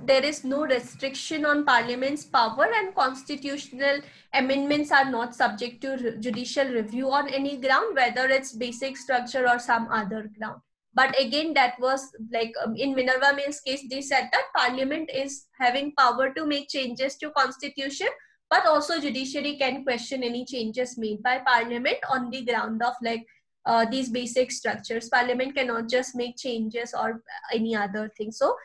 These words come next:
basic structure doctrine was again, like, approved in this particular case also. And judicial review would be applicable because it, it, it also is a part of basic structure only. So we cannot make change. Like, by way of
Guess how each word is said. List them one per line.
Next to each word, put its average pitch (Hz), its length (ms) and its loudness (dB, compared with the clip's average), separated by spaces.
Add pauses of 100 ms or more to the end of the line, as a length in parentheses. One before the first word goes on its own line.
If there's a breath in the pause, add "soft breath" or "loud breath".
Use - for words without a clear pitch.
(220 loud breath)
basic 269 360 -4
structure 277 460 2
doctrine 240 420 -2
was 254 200 2
again, 240 400 -2
like, 226 160 0 (100)
approved 262 460 -4
in 269 160 0
this 254 160 2
particular 247 680 -2
case 247 220 -8
also. 226 380 -2 (1700)
And 294 160 4
judicial 262 480 0
review 233 360 0
would 240 200 0
be 262 140 0
applicable 240 640 -2
because 247 320 2
it, 285 220 -4 (240)
it, 277 340 -4
it 269 200 -6
also 247 360 0
is 254 180 4
a 262 180 0
part 214 260 4
of - 140 4 (180)
basic 240 360 -4
structure 214 560 -6
only. 220 280 -4
So 240 180 -2
we 233 180 -4
cannot 240 380 -2
make 220 220 -2
change. 214 340 -6
Like, 233 280 -2
by 247 280 6
way 269 160 2
of 294 120 4